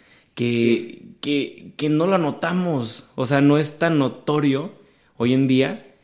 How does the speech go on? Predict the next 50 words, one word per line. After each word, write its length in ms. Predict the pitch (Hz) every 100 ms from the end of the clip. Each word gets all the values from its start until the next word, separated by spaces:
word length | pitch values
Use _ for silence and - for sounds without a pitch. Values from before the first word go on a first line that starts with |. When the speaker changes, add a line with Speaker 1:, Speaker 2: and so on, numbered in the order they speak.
| _ _ _ -
Speaker 1:
por 80 | 131
la 220 | 127 127
cantidad 580 | 135 127 131 123 127 127
de 300 | 123 135 139
procesadores 720 | 139 131 120 123 117 117 120
de 100 | 123
computadoras 680 | - 110 110 110 107 110 110
que 120 | -
pueden 380 | 98 107 110 107
haber, 340 | 95 101 123
o 60 | 117
sea, 120 | 117
esa 180 | 110 147
facilidad 480 | 143 - 113 110 117
de 120 | 123
que 120 | 117
ya 80 | 117
la 120 | 123
tecnología 600 | 117 113 110 107 117 117
puede 220 | - 127 123
llegar 180 | 117
a 20 | 135
un 120 | 147
punto 440 | 160 170 151 185
de 160 | 175 120
que 100 | 135
Speaker 2:
Exacto. 360 | 147 151 139 107 - -
Speaker 1:
entre 400 | - 113 113 120
que 120 | 107 120
ya 140 | 127
no 160 | 139 147
sabes 300 | 156 151 139
si 160 | 131
es 120 | 135
esto 320 | 139 135 139 135
o, 260 | 117 101 101 -
o 100 | 110
no 180 | 110 117
real, 520 | 120 123 113 120 160
lo, 240 | 117 110 -
lo 120 | 117
voy 120 | 117
a 60 | 117
poner 300 | 123 120 117
como 280 | 127 117
en 80 | 107
esto 300 | 110 - 117
de 320 | 113 104 98 - - -
los 180 | 113 113
comerciales. 720 | 113 110 110 120 110 101 -